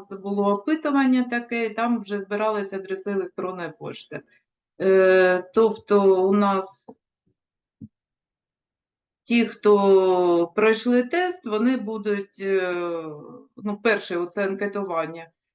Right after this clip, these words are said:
е, вони, е, по суті, ідентифікуються зі своєї, е,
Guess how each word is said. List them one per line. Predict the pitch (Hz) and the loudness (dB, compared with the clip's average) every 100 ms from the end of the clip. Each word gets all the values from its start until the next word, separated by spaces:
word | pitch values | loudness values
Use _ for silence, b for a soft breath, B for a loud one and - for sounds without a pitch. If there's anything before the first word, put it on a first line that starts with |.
| _ - | _ -6
е, | 190 190 190 | -2 -2 -2
вони, | 190 214 240 254 294 294 277 | -4 -2 2 4 2 2 2
е, | 240 202 185 185 180 180 180 | 2 0 -4 -8 -10 -10 -8
по | 214 | -6
суті, | 208 254 254 226 214 202 190 _ _ _ _ | -2 -2 -2 -2 -2 -4 -6 _ _ _ _
ідентифікуються | 180 214 220 208 214 254 254 233 208 208 196 | -10 -6 -6 -8 -8 -2 0 0 -4 -4 -4
зі | 196 220 | -4 -10
своєї, | 214 202 196 196 214 233 220 214 214 | -10 -4 -2 -2 -2 -4 -4 -6 -4
е, | 196 185 170 170 175 | -2 -4 -6 -8 -10